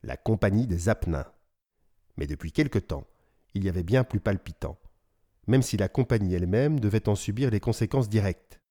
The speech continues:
l'affaire de l'oiseau de feu. Il s'agissait d'une espèce de voltigeur fou qui semait le chaos dans les rues de la ville depuis de longues semaines désormais. Personne n'avait jamais vu son visage.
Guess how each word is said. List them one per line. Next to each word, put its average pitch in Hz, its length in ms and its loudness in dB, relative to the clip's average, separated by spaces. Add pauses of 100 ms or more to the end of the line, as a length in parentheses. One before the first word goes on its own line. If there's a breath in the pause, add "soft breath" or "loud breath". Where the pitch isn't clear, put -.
(320)
l'affaire 110 580 0
de 73 120 -6
l'oiseau 90 580 0
de 76 100 -6
feu. - 420 -10 (1040)
Il 107 140 -2
s'agissait 131 400 2
d'une 117 140 2
espèce 135 280 2
de 110 100 4
voltigeur 110 640 2
fou - 360 -6 (100)
qui 87 120 -14
semait 123 280 2
le 95 80 0
chaos 117 380 2
dans 98 120 2
les 92 120 0
rues 117 160 2
de 107 40 2
la 101 80 2
ville 87 280 -4 (240 loud breath)
depuis 110 180 0
de 107 80 4
longues 127 240 4
semaines 90 500 0
désormais. 71 640 -6 (840)
Personne 131 360 2
n'avait 101 200 4
jamais 113 220 6
vu 135 100 2
son 113 140 -2
visage. 80 520 -4